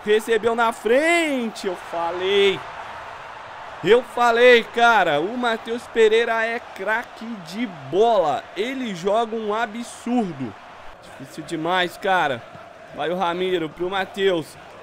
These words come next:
Aí o Caio Jorge. Carrilho, André Ramalho. Boa. Sobra no José Martinez. Adianta aí pro Memphis. Chama o Yuri. Yuri faz o giro, abre a jogada quadrada. Não, não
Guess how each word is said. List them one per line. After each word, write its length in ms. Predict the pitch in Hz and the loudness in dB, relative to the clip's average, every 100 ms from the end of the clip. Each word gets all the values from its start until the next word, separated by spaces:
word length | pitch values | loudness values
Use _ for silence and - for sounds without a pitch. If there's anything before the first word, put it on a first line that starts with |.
| - | -8
Aí 200 | 165 196 | -4 -4
o 40 | |
Caio 360 | 196 180 196 190 | -2 -2 -2 -2
Jorge. 540 | 196 208 190 170 143 - - - - | 0 2 2 0 -6 -6 -14 -12 -4
Carrilho, 760 | 165 180 185 208 226 247 190 | -4 -4 -6 -4 -2 -2 0
André 400 | 180 196 170 196 | 0 -2 -4 -2
Ramalho. 640 | 226 208 190 202 214 180 127 - - | -2 -2 -2 -2 0 -2 -6 -12 -12
Boa. 360 | 160 208 196 151 - - - | -2 2 2 2 -2 -18 -6
Sobra 300 | 190 196 202 | -4 -2 -2
no 120 | 208 | -2
José 380 | 208 208 214 214 | -2 -4 -2 -2
Martinez. 760 | 208 196 - 214 202 175 139 - - - | -4 -8 -8 -8 -4 -6 -6 -16 -18 -8
Adianta 420 | 170 180 208 214 | -6 -6 -6 -4
aí 80 | 208 | -6
pro 240 | 208 208 | -2 0
Memphis. 580 | 214 214 208 208 170 - - - | 2 2 0 -2 -8 -8 -18 -6
Chama 280 | 214 214 | -4 -2
o 140 | 220 220 | -4 -4
Yuri. 500 | 214 220 220 202 143 - - | -6 -2 0 2 -2 -6 -10
Yuri 460 | 208 226 220 196 135 - - | -6 0 2 2 -2 -6 -10
faz 260 | - 214 214 | -2 0 -2
o 100 | 214 | -6
giro, 380 | 185 233 226 214 | -6 -4 0 2
abre 240 | 226 220 | 2 0
a 40 | 220 | -2
jogada 500 | 220 202 226 226 220 - | -4 -2 -2 -2 -4 -4
quadrada. 800 | 226 226 190 240 240 185 175 151 | -4 -4 -2 0 2 0 -4 -4
Não, 220 | 135 196 233 - - | -6 -10 -14 -18 -16
não 200 | - 240 | -10 -10